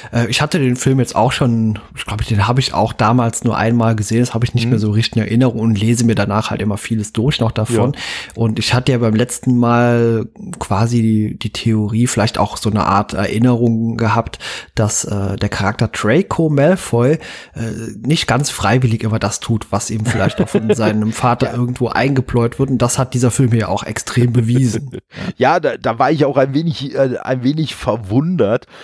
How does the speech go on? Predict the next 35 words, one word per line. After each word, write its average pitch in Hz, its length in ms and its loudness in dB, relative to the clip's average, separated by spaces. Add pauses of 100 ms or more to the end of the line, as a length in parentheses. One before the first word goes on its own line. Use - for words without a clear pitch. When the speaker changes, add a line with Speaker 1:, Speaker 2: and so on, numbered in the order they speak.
(160)
Speaker 2:
dass 113 220 0
du 127 100 -2
das - 240 0
schon 135 260 0
so 120 140 0
mehr 127 300 4
oder 131 240 2
weniger, 127 500 2
äh, - 20 -4 (260)
offen 143 300 -2
in 127 140 -6
der 127 120 2
Folge 139 360 2
davor 120 380 2
angedeutet 117 720 -2
hattest, - 420 -2 (360)
weil, 127 160 4
äh, 139 540 2
ich 135 160 -4
auch 160 220 2
jetzt 135 360 2
nicht 175 260 2
den 170 120 2
Eindruck 151 460 0
hatte, 147 300 -2
äh, 131 280 0
als 147 220 -2
du 156 60 -2
das 143 180 0
erzählt 143 340 0
hast, 127 160 0 (240)
dass 143 160 0
du - 80 -10
das 120 340 2 (640)
wüsstest, - 800 0